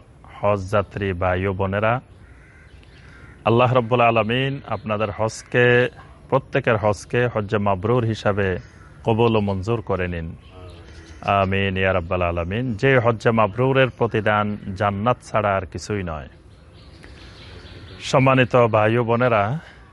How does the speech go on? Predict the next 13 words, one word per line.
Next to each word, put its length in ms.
এই 240
হজ 340
যাত্রার 420
পথে 500
আমাদেরকে 880
এলেম 380
অর্জন 360
করে 400
হজে 280
যাওয়া, 360
এটা 180
জরুরি 420
বিষয়। 400